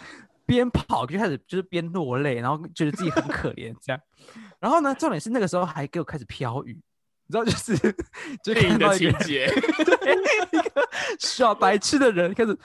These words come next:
Speaker 1: 边跑边哭，然后在大雨中漫步，然后在那边哭，哭，哭。然后重点是，你知道，因为我们是在跑校园，金门大学的校园。然后我们金门大学有个大学湖，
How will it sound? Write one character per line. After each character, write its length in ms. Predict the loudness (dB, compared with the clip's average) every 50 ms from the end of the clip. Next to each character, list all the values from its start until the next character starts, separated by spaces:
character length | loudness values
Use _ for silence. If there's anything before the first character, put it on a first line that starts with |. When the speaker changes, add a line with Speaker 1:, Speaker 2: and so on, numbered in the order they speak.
| -14 -20 -20 _ _
Speaker 1:
边 240 | 0 0 0 2 2
跑 240 | 2 2 2 2 2
边 260 | 2 4 4 4 2
哭， 220 | 0 0 0 2
然 160 | 4 4 4
后 100 | 4 2
在 60 | 2 2
大 280 | 4 4 4 4 4 2
雨 120 | 0 0
中 240 | 2 2 2 2 2
漫 300 | 4 2 2 2 2 -2
步， 320 | -2 0 0 0 0 -2 -6 _ _ -20 -20 -20 -18 _ -6 -4
然 80 | -2
后 60 | 0 0
在 60 | 0
那 40 | 0
边 100 | 0 -2
哭， 220 | -4 -4 -2 2
哭， 160 | 2 4 4 2
哭。 100 | 0 -2 -6 -6 _ -4
然 100 | -2 -2
后 80 | 0
重 40 | 2
点 140 | 2 2 2
是， 60 | 0
你 60 | -2
知 60 | -2
道， 120 | -4 -4 -4 -6 -10 -20 -20 -20 -20 _
因 80 | -8 -4
为 40 | -4
我 40 | -4
们 80 | -2
是 80 | -2 -2
在 100 | -4 -4 -4 _ -4
跑 220 | -4 -4 -4 -8
校 280 | -6 -4 -2 -2 -2 -2
园， 160 | -6 -12 -14 -12
金 160 | -10 -8 -6
门 160 | -6 -4 -2
大 180 | -2 -2 -2 -4
学 100 | -8 -12
的 140 | -16 -16
校 260 | -12 -6 -6 -6 -6 -6
园。 180 | -10 -18 -20 -20 _ _ _ _ _ _ _ -6
然 100 | -4 -2
后 60 | -2
我 20 |
们 80 | -2 -4
金 80 | -4 -4
门 60 | -2
大 100 | -2 -2
学 120 | -2 -2
有 40 | -4
个 80 | -4 -4 -8 -8 -10 -8 _
大 220 | -2 0 2 0
学 260 | 0 -2 -4 -6 -6 -6
湖， 280 | -6 -6 -8 -12 -14